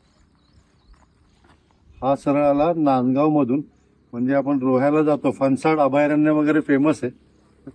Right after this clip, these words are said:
त्या रोडपासून, म्हणजे नांदगाव बीचपासून पाच किलोमीटर अंतरावरती ही मागची जी वाडी बघताय ना, फार्म हाऊस म्हणू शकता. तीस गुंठ्याचं फार्म हाऊस आहे, दाखवतो. हे आहे तीस गुंठ्याचं फार्म हाऊस आहे.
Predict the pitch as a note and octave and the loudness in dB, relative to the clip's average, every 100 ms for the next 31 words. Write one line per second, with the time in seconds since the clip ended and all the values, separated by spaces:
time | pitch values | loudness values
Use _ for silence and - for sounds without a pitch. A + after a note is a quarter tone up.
0 | - - D#4+ E3 D#4+ E3 - D#3 B2+ C#3 | -2 0 2 0 2 0 0 -2 0 0
1 | C#3 C3 C#3 D#3+ C#3 D3+ - D3 D#3+ D#3 | 0 0 0 -2 0 -2 -2 -4 -2 0
2 | C#3+ C#3+ - D3+ C#3+ D3 C#3 C#3 C3 C#3+ | 2 0 0 0 2 2 2 2 0 0
3 | C#3+ A#2+ C3 - _ - _ _ _ - | -2 -4 -8 -10 _ -20 _ _ _ -20
4 | - - D3+ C#3+ - E3 E3 E3+ D3+ D#3+ | -16 -8 -4 -4 -6 -8 -2 0 0 0
5 | E3 - F#3+ E3 A2 - _ _ _ _ | -2 -4 -4 -4 -6 -14 _ _ _ _
6 | _ _ _ _ _ C3+ C3+ D3 F3+ E3+ | _ _ _ _ _ 0 0 0 -2 0
7 | D#3 C#3+ C#3 - A#2+ - _ _ _ _ | -2 0 -4 -8 -12 -12 _ _ _ _
8 | _ G3 G#3+ G3 F3+ F3+ E3 F3 F3 D#3+ | _ 0 0 0 0 0 2 0 2 2
9 | C3+ D3 D3 C3+ C3 - A#2+ A#2 C3+ B2 | 2 2 2 0 -4 0 -2 0 -6 -6
10 | - _ _ _ _ - - _ - - | -14 _ _ _ _ -20 -20 _ -20 -8
11 | C#3+ E3 D#3 D3+ D#3+ - - _ _ _ | -2 0 2 2 -2 -8 -20 _ _ _
12 | _ - _ - F#3+ F3+ E3 D#3 D#3+ D3+ | _ -20 _ -8 -6 -4 0 0 0 -2
13 | D#3 C#3 B2+ C3 D3 C3+ C3+ | 0 0 -2 0 -2 -2 -10